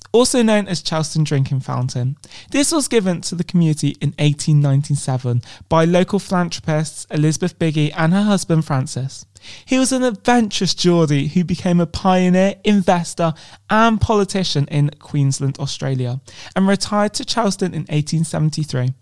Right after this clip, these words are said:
The fountain is shaped out of limestone and granite, and its spout takes the form of a dragon's head. The Biggies were involved in the early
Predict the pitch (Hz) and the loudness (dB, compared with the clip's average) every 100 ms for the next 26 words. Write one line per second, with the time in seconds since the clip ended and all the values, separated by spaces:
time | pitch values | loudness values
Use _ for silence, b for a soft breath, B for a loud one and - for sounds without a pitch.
0 | B B B B 185 - 214 226 220 214 | B B B B -6 0 0 0 0 -2
1 | - - 233 226 - 190 156 - - 165 | -4 -2 0 2 0 0 -2 -4 -6 -2
2 | 165 170 170 175 165 165 - 156 156 - | -2 -2 0 2 2 0 -2 -4 -4 -4
3 | 170 190 180 170 143 135 - B B B | 0 0 0 0 0 -2 -8 B B B
4 | 175 - - - 208 185 - - 202 - | 0 0 -6 -4 0 0 -2 -6 -10 -10
5 | 160 - 143 139 135 139 - 143 135 135 | -8 -2 -2 -2 -4 -4 -2 -2 0 0
6 | 120 120 - 113 - _ _ B B B | -2 -4 -6 -8 -10 _ _ B B B
7 | - 190 262 254 254 247 240 220 202 180 | -4 0 0 0 0 2 2 2 0 0
8 | 185 175 - - 170 180 185 | 0 -2 -2 0 2 4 2